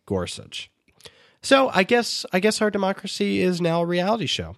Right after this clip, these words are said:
and the major, the major networks, they're just, they're gonna show it. I mean, it's just the media, again, is playing the role of lapdog, while the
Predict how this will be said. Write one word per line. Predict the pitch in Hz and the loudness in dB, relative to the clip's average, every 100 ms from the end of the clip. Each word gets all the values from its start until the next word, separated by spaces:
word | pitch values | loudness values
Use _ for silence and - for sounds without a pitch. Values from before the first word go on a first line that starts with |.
| - | 0
and | 202 262 226 | 2 2 0
the | 170 | 0
major, | 170 190 220 214 | 0 2 0 0
the | 180 | -2
major | 202 190 | -2 0
networks, | 214 247 233 220 - - - | -2 2 0 0 -10 -18 -12
they're | - 151 | -4 -2
just, | 196 - - | -2 -4 -6
they're | 156 160 | -6 0
gonna | 208 | 0
show | 196 220 247 | 2 0 0
it. | - _ _ _ _ _ - | -2 _ _ _ _ _ 0
I | |
mean, | 185 175 | 2 2
it's | 160 | -2
just | - 160 - | -2 -4 0
the | |
media, | 156 170 185 190 | 0 2 0 0
again, | 147 143 131 120 | -2 -2 -2 -2
is | 120 | -8
playing | - - 139 147 | -14 -8 -2 -2
the | 139 | 0
role | 110 107 | 0 0
of | 101 95 | -2 -4
lapdog, | 113 135 - 73 - - - - | -4 -6 -8 -12 -16 -20 -16 2
while | 151 143 | 6 6
the | 135 135 | 4 0